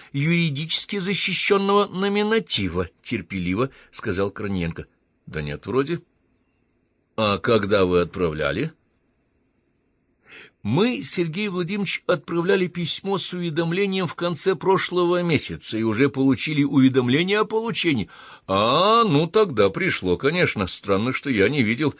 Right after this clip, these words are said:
О чем там хоть напомните вкратце?» «Там юридический вопрос». «Все понял», перебил Сергей. «Было какое-то письмо, моя, мой секретарь его сразу юристом спихнул.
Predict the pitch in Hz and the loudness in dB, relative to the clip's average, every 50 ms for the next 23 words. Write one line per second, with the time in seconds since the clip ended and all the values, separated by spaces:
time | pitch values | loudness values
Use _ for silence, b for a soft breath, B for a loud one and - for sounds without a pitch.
0 | B B B B - 110 107 90 - 131 127 147 151 190 190 190 165 - 208 202 | B B B B -2 0 0 2 2 2 2 2 2 0 0 0 2 0 0 0
1 | - _ - 247 240 - 262 240 233 180 147 135 - 120 92 - - 98 85 - | -2 _ -2 -2 0 0 2 0 2 2 0 0 0 -2 -2 0 0 0 0 0
2 | - 101 - - _ _ _ _ _ _ _ - 165 190 233 240 226 208 190 214 | -2 -4 -6 -8 _ _ _ _ _ _ _ -2 0 0 0 0 0 -2 -2 -2
3 | 220 214 214 185 175 214 220 170 - - - - - 180 180 180 139 - 147 117 | -2 -2 -2 -4 -6 -6 -2 2 4 4 4 2 2 0 0 0 2 2 2 2
4 | - - - _ _ _ _ _ _ _ _ _ _ - - - - - 117 - | 2 0 -4 _ _ _ _ _ _ _ _ _ _ -14 -12 -10 -10 -10 -8 -6
5 | - 95 90 85 82 82 80 80 - _ _ _ _ _ _ _ _ _ _ _ | -2 -2 0 0 0 -2 -4 -4 -6 _ _ _ _ _ _ _ _ _ _ _
6 | _ - - - 82 80 82 82 82 - - 85 73 76 80 76 - _ _ _ | _ -18 -14 -12 -10 -8 -8 -8 -8 -8 -8 -8 -8 -8 -8 -8 -10 _ _ _
7 | _ _ _ _ _ _ _ _ - 143 127 151 208 254 269 277 269 - 269 - | _ _ _ _ _ _ _ _ -6 0 2 2 4 4 2 2 2 0 -2 -2
8 | - 277 277 269 - 247 240 - 226 190 - - 165 139 123 117 107 101 104 113 | 0 2 2 2 0 -2 -4 -4 -2 -2 -2 0 0 2 2 2 2 2 2 2
9 | 110 107 110 110 110 107 101 92 b b b b b b b _ - 135 127 117 | 2 4 4 4 6 4 4 2 b b b b b b b _ -4 -2 0 2
10 | 104 95 87 - - 95 - - 95 90 - 110 107 98 90 92 90 90 90 - | 2 2 0 -2 -2 -4 -4 -4 -6 -2 0 0 2 2 2 0 0 0 0 0
11 | 101 92 87 87 78 b b b - 87 85 90 92 120 160 151 - - 226 208 | 0 0 0 -2 -6 b b b -8 -6 -2 0 2 2 2 2 0 -2 -2 -2
12 | - - - 190 - 170 151 135 - | -4 -4 -6 -8 -6 -4 -4 -4 -4